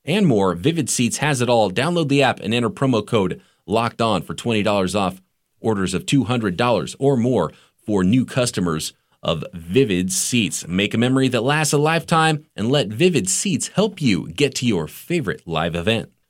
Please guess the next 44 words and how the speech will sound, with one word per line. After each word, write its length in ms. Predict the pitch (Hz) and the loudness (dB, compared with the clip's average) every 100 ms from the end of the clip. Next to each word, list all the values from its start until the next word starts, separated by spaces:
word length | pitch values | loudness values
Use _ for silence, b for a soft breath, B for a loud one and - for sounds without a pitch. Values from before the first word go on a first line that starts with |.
| _ _ _ _ _ _ _ _ _ _ _ _ _ _ _ - | _ _ _ _ _ _ _ _ _ _ _ _ _ _ _ -2
I've 80 | |
been 120 | 160 226 | 0 0
asked 220 | 233 - | 0 0
a 40 | |
lot 180 | 165 175 | 2 2
about 200 | 156 139 | 2 0
the 80 | - | -2
coaching 640 | - 131 135 147 143 87 - | 0 0 2 0 0 -6 -6
and 340 | 110 110 110 | -2 0 0
especially 400 | 104 - 127 139 | -2 -2 -2 0
Robert 320 | 117 120 104 92 | 0 0 0 -2
Saleh, 420 | - 113 123 120 | 0 2 2 0
but 220 | 107 - | -2 0
there's 300 | 107 110 101 | 0 0 0
also 320 | 120 131 156 | -2 0 0
been 160 | 127 117 | 0 0
some 160 | 104 | -2
questions 420 | 98 131 117 117 98 | 0 -2 0 -4 0
about 300 | 113 104 - | 2 0 0
Kyle 240 | 117 104 | -2 -2
Shanahan 560 | - 156 143 123 123 107 | 0 0 2 2 0 0
and 200 | 107 104 | -2 0
maybe 220 | 113 107 | -2 -2
he's 140 | 101 | -4
taken 240 | 127 120 104 | -4 -2 -4
on 100 | 92 | -4
too 140 | 127 | -2
much 200 | 135 - | -2 -4
as 60 | 90 | -6
the 60 | |
head 180 | 120 113 | -4 -2
coach, 240 | 135 127 - | -2 -2 -2
offensive 440 | 113 - 92 - | -4 -4 -8 -4
coordinator. 440 | 151 151 127 104 | -2 0 -2 -2
Does 200 | 98 92 | -4 -4
he 100 | 101 | -4
need 240 | 110 127 120 | -2 -2 -2
another 300 | 120 120 92 - _ _ | -2 -2 -4 -10 _ _
person 340 | 120 - 95 | -4 -2 -2
there, 120 | 78 | -2
assistant 480 | 69 - 127 - 104 | -4 -4 -4 -4 -4
head 220 | 113 110 | -4 -6
coach 340 | - 110 - - | -4 -4 -4 -2
type? 300 | 90 67 | -2 -2